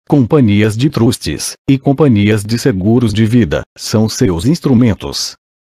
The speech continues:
Ferrovias controladas, serviços públicos e empresas industriais são seus clientes. Embora não passem de intermediários,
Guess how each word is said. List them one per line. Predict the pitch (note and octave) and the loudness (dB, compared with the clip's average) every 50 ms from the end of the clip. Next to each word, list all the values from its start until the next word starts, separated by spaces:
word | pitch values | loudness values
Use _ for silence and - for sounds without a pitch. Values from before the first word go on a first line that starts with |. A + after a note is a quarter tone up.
| _ _ | _ _
Ferrovias | - - - C#3 A2 - A2 A#2 F#2 F2+ A2+ A#2+ B2+ B2 A#2 - | -14 -2 -2 0 0 2 -2 -2 0 0 2 2 2 2 0 -2
controladas, | - - C#3 C3 - A#2+ A2+ G#2 G2+ E2+ C#2+ B1+ B1+ - - - - _ _ | -2 -2 -2 0 0 0 2 2 0 -2 -4 -6 -8 -8 -8 -10 -10 _ _
serviços | - - - - C3+ A#2 F#2+ F2 F#2 A2+ A#2+ - - B2 - - | -12 -10 -2 0 0 0 0 0 0 0 -2 0 -2 -6 -6 -2
públicos | - C3+ A#2 F#2 F#2 E2 - C#3+ C#3+ - - - - | -2 0 0 0 0 0 -2 -2 -4 -4 -8 -2 0
e | C3+ C3+ C3+ | 2 2 4
empresas | C#3 C#3 B2+ - - G#2+ G#2+ G#2+ G2 A#2 G#2+ G#2 | 4 2 2 0 0 0 0 0 0 0 0 2
industriais | C#3+ D3 A#2+ A2 G2+ - - G2+ F2+ F2+ G2+ A#2 C3 - | 0 0 0 0 -4 -2 -2 -2 0 2 2 0 0 0
são | - D3 D3 | 0 -2 -2
seus | - - A#2 G2+ F#2 - | -2 -2 -2 -2 -2 -2
clientes. | - B2+ B2+ A#2 A#2+ A2+ F#2 - - C2+ B1+ - - - - - _ _ _ _ _ _ _ _ _ - | -2 0 2 2 2 2 0 -2 -4 -8 -6 -6 -8 -8 -10 -12 _ _ _ _ _ _ _ _ _ -2
Embora | B2+ B2+ B2 A2+ G2+ A2 A#2 A#2+ B2+ B2+ C3 B2+ B2+ | 0 2 2 2 2 0 0 0 0 0 0 0 2
não | B2 A#2 | 0 0
passem | - - A2 A2 A2+ - C#3+ C3 | 0 0 0 0 0 0 -2 0
de | B2 C3 | 2 2
intermediários, | B2+ B2 - C#3+ D3 C#3 C#3 B2 A#2+ A#2+ A2 A2+ A2+ A2 F#2+ D#2+ D2 C2 B1 - - | 0 2 2 0 0 2 2 0 0 0 0 0 0 0 0 -2 -4 -8 -10 -12 -14